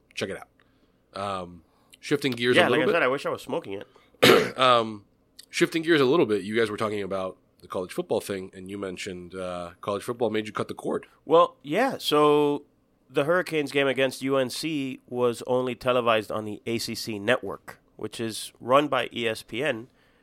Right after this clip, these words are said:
Speaker 2: but isn't being carried by all of the major, uh, cable networks,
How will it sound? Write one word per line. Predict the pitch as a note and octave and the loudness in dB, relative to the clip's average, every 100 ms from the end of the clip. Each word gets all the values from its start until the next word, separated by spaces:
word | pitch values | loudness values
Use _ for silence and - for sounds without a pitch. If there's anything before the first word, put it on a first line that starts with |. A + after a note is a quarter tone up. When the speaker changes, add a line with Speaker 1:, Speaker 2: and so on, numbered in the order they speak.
| _ _ _ | _ _ _
Speaker 2:
but | A#2+ - | -6 -4
isn't | D#3+ E3+ D#3+ A2+ | -4 -4 -4 -4
being | A#2 A2 G#2+ | -6 -6 -8
carried | A#2 G#2 G2+ G2+ - | -2 0 0 -4 -4
by | G#2 G2+ G2 - | -4 -2 -4 -2
all | G2+ G2+ | -2 -2
of | |
the | G2+ | -2
major, | G2+ G2+ F#2+ G2+ G2 F#2+ F#2+ _ _ _ _ _ _ _ _ _ _ - | -4 -6 -6 -4 -4 -6 -10 _ _ _ _ _ _ _ _ _ _ -12
uh, | G2+ | -12
cable | - F#3+ C3 | -6 -4 -4
networks, | G2 F2 - - | -6 -10 -14 -20